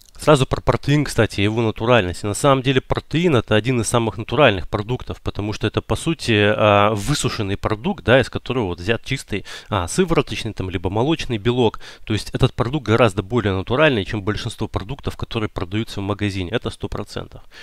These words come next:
Предположим, вы достаточное количество белка компенсировали, и здесь у вас масса не растёт.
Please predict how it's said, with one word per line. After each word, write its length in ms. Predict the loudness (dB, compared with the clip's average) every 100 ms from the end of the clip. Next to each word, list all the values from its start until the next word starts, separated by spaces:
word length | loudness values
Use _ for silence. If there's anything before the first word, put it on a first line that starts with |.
| -16 -16 -18 -20 -20 -20 -20 -8
Предположим, 580 | -8 0 2 4 4 2
вы 220 | 2 2
достаточное 560 | 2 2 0 0 -2 0
количество 460 | 2 0 -2 -6
белка 400 | -4 -4 4 4
компенсировали, 880 | 4 -4 -4 -4 2 4 4 4 2 0 -12 -20 -8
и 140 | -4
здесь 280 | 2 2 2
у 40 | -2
вас 160 | 0
масса 320 | 2 0 0
не 100 | -2
растёт. 520 | 0 -2 -6 -8 -8